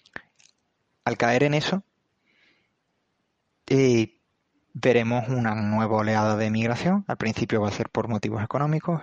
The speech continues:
y luego, a medida que el tejido social español se vaya descomponiendo, veremos a gente que migra por otro sentido. No es que España se esté argentinizando, es que es...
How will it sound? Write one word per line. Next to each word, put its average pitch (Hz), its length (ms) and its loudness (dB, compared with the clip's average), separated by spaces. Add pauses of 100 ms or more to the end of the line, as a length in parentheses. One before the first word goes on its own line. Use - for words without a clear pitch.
(140)
y 120 120 -4
luego, 113 220 2
a 110 40 2
medida 113 320 2
que - 100 -2
el 113 160 -2
tejido 131 420 2
social 139 400 0
español 127 400 -2
se 123 120 -6
vaya 113 180 0
descomponiendo, 117 800 -2 (520)
veremos 123 320 0
a 127 80 -4
gente 113 300 -2
que 117 100 -2
migra 110 280 0
por 113 140 -2
otro 110 180 -2
sentido. 107 500 -4 (720)
No 135 140 0
es 147 80 0
que - 160 0
España 156 360 -2
se - 120 -6
esté - 180 -4
argentinizando, 117 1080 0 (100)
es 123 200 -6
que - 180 -2
es... - 340 -2